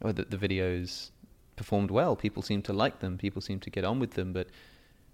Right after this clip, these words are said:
uh, the, the argumentative quality, of course, I'm, I'm gonna look back now and think is not very good. Um, I was, I was so young. I mean, I'm still young.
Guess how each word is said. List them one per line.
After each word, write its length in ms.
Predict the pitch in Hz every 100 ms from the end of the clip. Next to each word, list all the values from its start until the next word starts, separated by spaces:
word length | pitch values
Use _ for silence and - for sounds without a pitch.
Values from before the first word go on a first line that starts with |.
| -
uh, 120 | - - -
the, 140 | 104 104
the 180 | 104 101
argumentative 600 | 147 127 113 - - -
quality, 480 | - 127 135 - 87
of 80 |
course, 320 | - 113 104 -
I'm, 220 | 92 90
I'm 100 | 95
gonna 140 | 92
look 180 | 92 92
back 220 | 101 95
now 200 | 98 92
and 100 | 87
think 160 | - 87
is 100 | 87
not 160 | 98 -
very 180 | 87
good. 400 | 82 98 87 - - -
Um, 400 | 92 87 85 95 - _ - - -
I 80 |
was, 300 | 92 90 - - -
I 60 | 95
was 240 | 95 - -
so 160 | - 87
young. 320 | 92 123 87
I 40 |
mean, 120 | 87
I'm 100 | 87
still 380 | 85 - 98 87 - -
young. 360 | 87 85 90